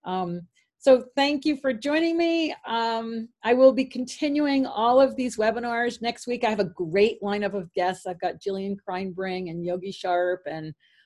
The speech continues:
um, and, um, just a whole great list. So be sure to sign up for the emails on my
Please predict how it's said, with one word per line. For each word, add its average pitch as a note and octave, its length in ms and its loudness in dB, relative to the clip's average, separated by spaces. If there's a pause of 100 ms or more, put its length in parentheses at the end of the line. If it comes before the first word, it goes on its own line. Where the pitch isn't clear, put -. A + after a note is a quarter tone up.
(140)
um, D#3+ 560 -6 (420)
and, F3+ 300 -4 (160)
um, E3+ 200 -4
just A3 220 -6
a A3+ 40 -2
whole A#3 180 0
great A3 260 0
list. C4 380 2
So G#3 180 -2
be G#3+ 140 -4
sure C4 280 -2
to B3+ 80 0
sign A#3+ 240 -2
up A#3+ 120 -4
for G#3 100 -4
the G3 80 0 (100)
emails B3 500 0 (120)
on G3+ 180 -2
my F#3 280 -2